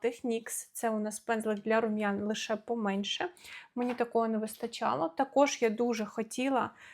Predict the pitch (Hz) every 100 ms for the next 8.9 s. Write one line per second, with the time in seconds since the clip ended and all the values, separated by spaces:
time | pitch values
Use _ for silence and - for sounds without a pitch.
0 | - 233 220 220 - 233 254 - 240 233
1 | 214 226 233 226 - 220 220 226 233 233
2 | 311 - - 240 226 220 - - 226 254
3 | 277 - - 311 381 - _ _ _ _
4 | - 240 226 214 202 220 214 214 196 208
5 | 202 208 202 202 226 220 214 208 - -
6 | 202 226 208 220 226 220 - 233 220 214
7 | 220 220 214 226 - 214 214 226 214 214
8 | 202 214 214 208 233 330 320 -